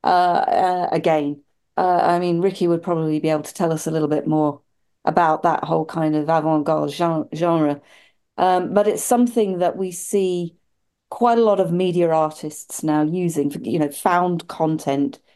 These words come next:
using games for their creative work. And I think really what you've got here is an, is an example of a, a group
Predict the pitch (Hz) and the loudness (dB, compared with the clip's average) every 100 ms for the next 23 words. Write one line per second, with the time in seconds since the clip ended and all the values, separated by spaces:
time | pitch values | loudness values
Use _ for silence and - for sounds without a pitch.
0 | _ - 170 165 170 156 175 151 143 143 | _ -4 -2 0 0 0 2 2 2 0
1 | 143 143 - _ _ _ - 156 156 151 | -4 -8 -12 _ _ _ -2 2 2 0
2 | 165 156 156 - 147 151 139 135 - 170 | -2 0 0 -4 -4 -2 0 -2 0 0
3 | 190 202 254 247 180 175 160 156 - _ | 2 2 2 2 2 2 2 -2 -4 _
4 | _ _ - 190 - 175 160 180 - 160 | _ _ -2 0 2 -2 0 0 0 -4
5 | 156 143 143 - 170 165 165 156 - - | -4 -2 -4 -2 -2 0 0 -2 -4 -4
6 | 160 170 165 156 180 175 170 165 151 151 | 0 2 2 0 0 2 0 -2 -2 0
7 | 156 147 147 151 _ _ _ _ - 180 | 0 0 0 -4 _ _ _ _ -4 -2
8 | 160 190 202 190 | 0 2 2 0